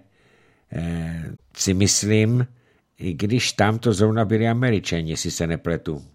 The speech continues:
Karlovy Vary, ale převážnou část území, myslím, že, eh, sedmnáct procent území osvobodili Američani, tady osvobodili, tam se jim Němci vzdávali houfně a zbytek si vybojovali právě, vybojovali pro nás, eh,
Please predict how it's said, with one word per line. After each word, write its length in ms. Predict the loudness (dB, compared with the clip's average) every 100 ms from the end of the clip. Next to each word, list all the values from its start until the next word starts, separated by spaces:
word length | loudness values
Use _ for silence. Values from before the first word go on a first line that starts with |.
| _ _ -18 -10
Karlovy 420 | -6 -4 -4 -4
Vary, 280 | -2 -4 -4 -10 _ _ _ _ _
ale 840 | 0 2 4 4 2 0 -2 -4 -8 _ _ -4
převážnou 600 | 2 6 6 4 2 0
část 360 | 0 -2 -2
území, 520 | -4 -2 0 0 -2 -6 -14
myslím, 360 | -6 -4 -2 0
že, 120 | 0
eh, 120 | 0 -4 _ _ _ _ _ -8 -6 -4
sedmnáct 600 | 2 4 6 4 2 2
procent 420 | 0 2 2 0
území 400 | 0 2 2 2
osvobodili 540 | 0 0 0 0 0 0
Američani, 580 | 2 0 0 0 2
tady 200 | 2 0
osvobodili, 560 | 0 -2 -2 -2 -2 -2
tam 180 | -4 -4
se 140 | -2
jim 80 | -2
Němci 280 | -2 0 -2
vzdávali 480 | 0 0 0 0 -2
houfně 520 | -2 -4 -2 -2 -2 -8 -20 -20 -10
a 100 | -6
zbytek 400 | -2 -2 -2 -2
si 140 | 0 0
vybojovali 580 | 0 0 0 0 -2
právě, 440 | -2 -4 -4 -2 2
vybojovali 800 | 4 6 4 0 0 -4 -6 -6
pro 260 | -6 -4
nás, 400 | -4 -6 -8
eh, 40 | -12